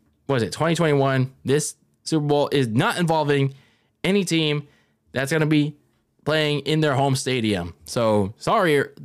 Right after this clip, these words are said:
sorry, Cardinals, you didn't make the cut. <laughs> So yeah, the first time since twenty twenty-one that the team playing the Super Bowl is not gonna be playing in their home stadium. So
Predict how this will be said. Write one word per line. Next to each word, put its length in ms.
sorry, 260
Cardinals, 460
you 160
didn't 140
make 160
the 60
cut. 360
<laughs> 680
So 480
yeah, 180
the 60
first 200
time 220
since 120
twenty 160
twenty-one 440
that 280
the 60
team 360
playing 320
the 60
Super 220
Bowl 400
is 160
not 140
gonna 120
be 60
playing 300
in 160
their 140
home 160
stadium. 400
So 200